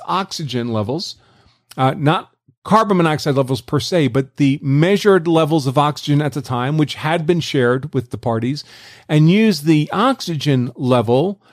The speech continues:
to infer possible C O level. This is possible because oxygen and carbon monoxide both compete for the same binding location on hemoglobin,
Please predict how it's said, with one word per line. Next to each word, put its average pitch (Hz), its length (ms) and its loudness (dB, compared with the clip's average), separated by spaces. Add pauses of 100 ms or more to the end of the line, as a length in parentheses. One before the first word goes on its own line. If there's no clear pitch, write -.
(120)
to 196 240 4
infer 190 580 2
possible 156 800 -2
C 160 400 0
O 147 200 6
level. 101 500 -6 (760)
This 156 220 -2
is 180 100 -10
possible 240 640 2
because 151 320 0
oxygen 185 500 -4
and 165 80 -2
carbon 160 300 0
monoxide 135 580 0
both 185 300 4
compete 165 400 -4
for 139 160 -4
the 127 100 -2
same 175 420 0
binding 160 540 2
location 135 600 0
on 135 180 -2
hemoglobin, 117 680 0